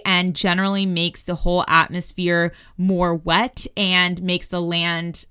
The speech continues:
less inclined to hold water. So there could be a relationship. That said, scientists do say that the jury is still out on whether this incident can be directly linked to climate change or not.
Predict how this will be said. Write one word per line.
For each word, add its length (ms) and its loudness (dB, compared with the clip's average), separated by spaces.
less 440 0
inclined 420 0
to 120 -6
hold 580 2
water. 580 2
So 400 2
there 220 2
could 260 2
be 100 0
a 60 2
relationship. 840 0
That 340 4
said, 540 4
scientists 580 2
do 260 0
say 220 0
that 140 -2
the 100 0
jury 400 0
is 160 -4
still 320 2
out 300 8
on 180 0
whether 220 4
this 240 0
incident 500 -4
can 220 -2
be 100 -4
directly 560 -2
linked 300 -8
to 80 -8
climate 420 -2
change 300 -2
or 80 2
not. 360 4